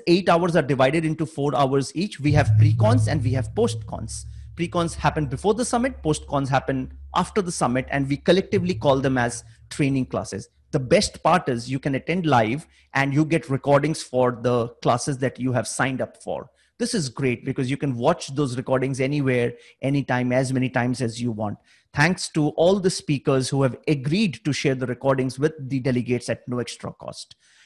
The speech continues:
Coming to the summit, seventy-two hours of non-stop execution. It covers the entire globe, all time zones, all countries. Wh-, wherever you are, whichever part of the globe, you can join the summit, attend as many sessions as you can live,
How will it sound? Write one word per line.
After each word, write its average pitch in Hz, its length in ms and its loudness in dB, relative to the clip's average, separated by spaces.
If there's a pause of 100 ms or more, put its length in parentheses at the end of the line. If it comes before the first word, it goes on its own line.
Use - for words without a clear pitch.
(120)
Coming 254 240 6
to 311 80 2
the 202 80 2
summit, 107 500 -2
seventy-two 214 760 0
hours 160 260 4
of 151 160 0
non-stop 147 560 0
execution. 139 720 -2 (240)
It - 180 -4
covers 147 440 4
the - 220 0
entire 147 460 4
globe, 127 520 2
all 156 220 4
time 135 360 0
zones, 127 420 -4 (260)
all 147 320 4 (180)
countries. 117 640 -2 (420)
Wh-, - 180 -8
wherever 214 320 6
you 151 240 6
are, 139 220 8
whichever 147 320 0
part 135 240 2
of 120 80 -4
the 127 80 -2
globe, 123 260 0
you 127 80 -4
can 127 200 -4
join 147 300 0
the 190 80 -2
summit, 143 520 -2
attend 170 300 -4
as 160 180 2
many 180 160 0
sessions 160 400 -2
as 135 160 0
you 143 80 2
can 147 380 2
live, 135 380 2